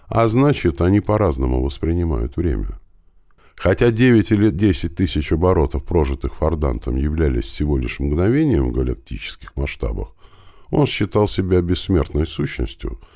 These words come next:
и не сомневался, что конец его так же далек, как тепловая смерть Вселенной. Если, конечно, он переживет великого врага и прочих властителей,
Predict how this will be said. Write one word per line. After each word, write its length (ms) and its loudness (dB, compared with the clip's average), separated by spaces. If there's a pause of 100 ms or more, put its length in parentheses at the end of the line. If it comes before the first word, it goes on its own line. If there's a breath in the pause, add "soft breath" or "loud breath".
(160 soft breath)
и 160 2
не 120 4
сомневался, 760 0
что 200 -8
конец 480 -2
его 200 0
так 300 -2
же 140 -2
далек, 360 -2
как 240 -4
тепловая 540 -2
смерть 340 -6
Вселенной. 600 -6 (1400)
Если, 520 -2
конечно, 540 0
он 140 2
переживет 640 -2
великого 560 0
врага 480 -4 (360 soft breath)
и 120 -4
прочих 500 -8
властителей, 800 -8